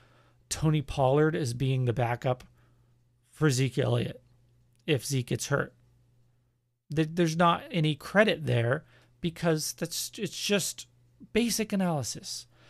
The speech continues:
But if I was to somehow be able to tell you which of the Chargers running backs, Roundtree or Kelly or Jackson, are going to get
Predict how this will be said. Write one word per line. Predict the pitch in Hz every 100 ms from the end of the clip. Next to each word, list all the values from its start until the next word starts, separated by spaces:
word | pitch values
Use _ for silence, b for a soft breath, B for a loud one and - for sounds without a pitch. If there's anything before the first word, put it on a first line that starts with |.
| b b -
But | 180 220 -
if | 175 180
I | 175 196
was | 180 156 -
to | 139
somehow | - 175 190 151 151
be | 131 135
able | 143 135
to | 117
tell | - 156
you | 139 123
which | 123 180 - -
of | 220 147 131
the | 139 127
Chargers | - 139 165 170 151 139 123
running | 135 151 147
backs, | 127 123 143 - - b b b _
Roundtree | 123 131 139 143 - 147 139 139
or | 135 110
Kelly | - 127 139 135 135 131 b b b
or | -
Jackson, | 107 139 151 - - 127 143 b b b b b -
are | 139
going | 127 143 147 143
to | - 156 143 135 131 123 _ _ _ _ _
get | - 151